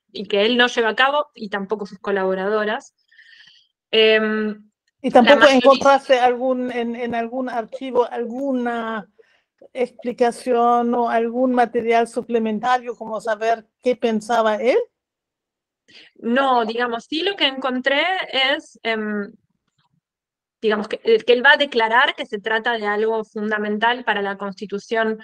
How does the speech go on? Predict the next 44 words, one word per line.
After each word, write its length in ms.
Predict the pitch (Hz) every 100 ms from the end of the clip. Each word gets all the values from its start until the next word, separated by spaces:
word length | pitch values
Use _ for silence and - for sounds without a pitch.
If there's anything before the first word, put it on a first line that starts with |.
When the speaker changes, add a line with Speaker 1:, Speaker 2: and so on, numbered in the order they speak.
| - _ -
Speaker 1:
de 180 | 208
la 340 | 208 202 208 196
disciplina 800 | 208 214 220 202 240 233 220 202
en, 180 | 202 208
en 160 | - 208
el 140 | 208
país. 500 | 196 196 196 180 - _ _ _
Y 140 | - 214
lo 120 | 202
va 140 | 233
a 80 | 262
poner 460 | 269 247 254 311 349
como 340 | 247 226 226 - _ _ _ _
centro 800 | - - 269 269 277 285 277 302
del, 400 | 220 202 208 202
del 260 | 202 196
programa 440 | 190 214 214 233 240
del 120 | 226
instituto 420 | 220 226 247 277
a 60 | 269
partir 520 | 214 208 226 226 226
del 160 | 208 190
programa 260 | 220 220
de 60 | 240
investigación 500 | 220 - 214 202 294
y 60 | 247
trabajo 260 | 220 226
del 80 | 226
instituto 380 | 214 214 254 277
a 80 | 226
partir 320 | 208 208 226
del 180 | 226 220
sesenta, 640 | 233 - 285 294 320 370 - - _ _ _ _ _ _ _ _
pero 160 | 233 233
esto, 180 | 247 330
sin 120 | 247
embargo, 340 | 247 285 294
no, 340 | 254 247 247 233
no 160 | 233
aparece 420 | 247 247 240 247
en 100 | 269
su 120 | 233 196
propia 300 | 240 247 226
producción. 640 | 208 185 - 233 196 170